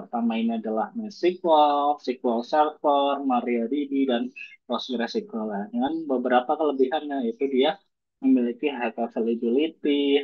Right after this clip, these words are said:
high performance, managed service, di situ scale dan operasi. Maksudnya gimana ya?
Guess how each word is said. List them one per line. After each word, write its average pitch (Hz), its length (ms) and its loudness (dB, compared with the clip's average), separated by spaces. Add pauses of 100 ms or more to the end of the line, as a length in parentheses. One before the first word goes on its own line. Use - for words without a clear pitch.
high 117 160 -4 (120)
performance, 139 840 2 (200)
managed 127 280 -2
service, 139 800 2
di 127 160 0
situ 131 240 2
scale 135 400 -2
dan 117 160 -4
operasi. 123 720 0 (1040)
Maksudnya 131 400 -2
gimana 143 320 0
ya? 110 160 -2